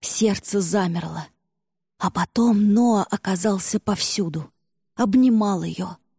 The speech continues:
обхватывал ногами и погружался в неё настолько,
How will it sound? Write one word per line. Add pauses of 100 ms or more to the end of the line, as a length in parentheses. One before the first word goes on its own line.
(160)
обхватывал
ногами (260)
и
погружался
в
неё
настолько,